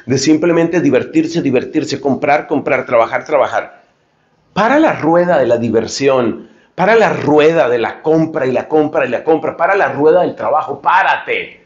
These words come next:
y redescubre quién eres. Y eso lo redescubrimos en Cristo y por eso Él es nuestro sábado.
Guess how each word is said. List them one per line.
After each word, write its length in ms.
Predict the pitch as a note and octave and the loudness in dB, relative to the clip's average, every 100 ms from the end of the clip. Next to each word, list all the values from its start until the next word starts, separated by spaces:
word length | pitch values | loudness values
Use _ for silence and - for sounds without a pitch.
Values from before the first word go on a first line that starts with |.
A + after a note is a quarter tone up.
| _ _ _ _ - | _ _ _ _ 0
y 80 | F3 | 2
redescubre 880 | E3+ E3 E3 E3 - A3+ A#3+ A3 - | 4 4 2 0 -2 0 0 0 0
quién 240 | F#3+ G3 | 0 2
eres. 680 | G#3+ G3 C#3+ - - - _ _ _ _ _ _ _ _ _ _ _ _ _ _ _ _ _ _ - | 2 2 0 -4 -12 -16 _ _ _ _ _ _ _ _ _ _ _ _ _ _ _ _ _ _ -2
Y 80 | |
eso 160 | C3 G3+ | 2 4
lo 120 | E3+ | 2
redescubrimos 720 | C#3 A#2+ A2+ B2 G#2+ B2 F3 | 2 0 0 -2 0 0 0
en 120 | D#3+ B2+ | -2 -2
Cristo 340 | C#3+ D#3+ F3 | 0 0 -2
y 20 | |
por 160 | E3+ A2+ | -2 -2
eso 160 | A#2 | 0
Él 60 | C#3 | -2
es 100 | D3 | 0
nuestro 340 | C#3 A#2 A#2 | -2 -2 -6
sábado. 600 | F#2+ B2 B2+ G2 D#2 - | -4 -2 0 0 -2 -10